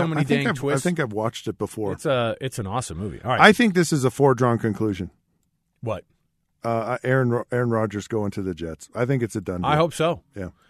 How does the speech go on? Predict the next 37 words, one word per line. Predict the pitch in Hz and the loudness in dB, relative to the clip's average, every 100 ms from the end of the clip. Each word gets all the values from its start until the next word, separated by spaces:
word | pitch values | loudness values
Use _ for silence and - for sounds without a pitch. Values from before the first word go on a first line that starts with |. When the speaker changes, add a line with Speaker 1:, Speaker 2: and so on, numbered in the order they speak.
| _ | _
Speaker 2:
I | 143 | -2
really | 143 143 | 0 0
do. | 127 | 0
I | 127 | 0
hope, | 139 156 | -2 -2
I | 131 | -2
hope | 165 180 | 0 -2
it's | - | -8
the | 156 | -4
case | 185 185 | -4 -2
because | 135 131 123 110 _ _ _ _ | -6 -4 -4 -4 _ _ _ _
I | 139 | -4
do. | 135 156 | 0 0
I | 123 | 0
want, | 151 143 - | -2 -6 -8
I | 151 | -4
want | 220 147 | -4 0
Zach | 147 143 | 0 0
Wilson | 143 143 139 | -2 -2 -2
to, | 131 110 | -4 -4
to | 139 123 | -4 -4
at | |
least | 113 165 - | -2 -2 -2
get | 143 127 | -4 -2
his | 113 | -4
best | 95 123 | -4 -6
shot. | - 120 120 120 | -4 -2 -2 -2
His | 123 110 | -8 -4
best | 147 - | -4 0
shot | 139 107 | -2 -2
was | 101 | -6
not | 110 101 | -6 -6
going | 110 101 | -6 -6
in | 101 | -6
when | 92 | -8
he | 87 | -8
did. | 82 80 | -10 -12